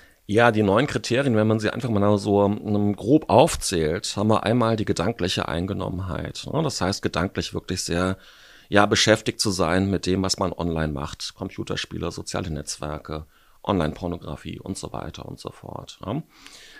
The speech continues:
Dann wie bei allen Suchterkrankungen haben wir auch die Entzugserscheinungen,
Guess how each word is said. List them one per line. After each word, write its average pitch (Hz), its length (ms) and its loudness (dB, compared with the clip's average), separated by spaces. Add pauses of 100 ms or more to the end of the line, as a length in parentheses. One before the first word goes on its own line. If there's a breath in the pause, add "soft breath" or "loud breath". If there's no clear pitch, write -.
(100)
Dann 101 200 4
wie 113 80 6
bei - 440 0
allen 131 300 8
Suchterkrankungen 120 1120 0 (500 loud breath)
haben 104 140 6
wir 107 100 6
auch - 100 0
die - 120 -2
Entzugserscheinungen, - 1120 -2